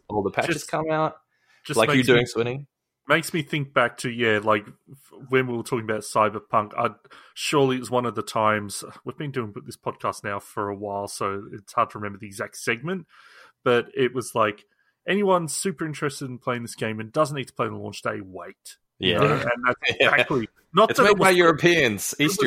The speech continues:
Speaker 1: Europeans, no less, so.
Speaker 2: not that, that was the most, like, anyone could have thought that, but it just, I'm just like, I'm just so glad I have waited. Um, I do wanna support these devs. I,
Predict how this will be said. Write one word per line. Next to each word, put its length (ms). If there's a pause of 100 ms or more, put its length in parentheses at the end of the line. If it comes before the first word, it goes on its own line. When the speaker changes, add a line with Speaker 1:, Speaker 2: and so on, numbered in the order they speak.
(140)
Speaker 1:
Europeans, 300
no 140
less, 240
so. 240
Speaker 2:
not 220
that, 260
that 160
was 100
the 260
most, 240
like, 220 (520)
anyone 360
could 180
have 140
thought 300
that, 380
but 340
it 140
just, 320 (100)
I'm 140
just 220
like, 320
I'm 120
just 200
so 140
glad 260
I 160
have 200
waited. 360 (140)
Um, 460 (420)
I 60
do 240
wanna 240
support 400
these 160
devs. 220
I, 80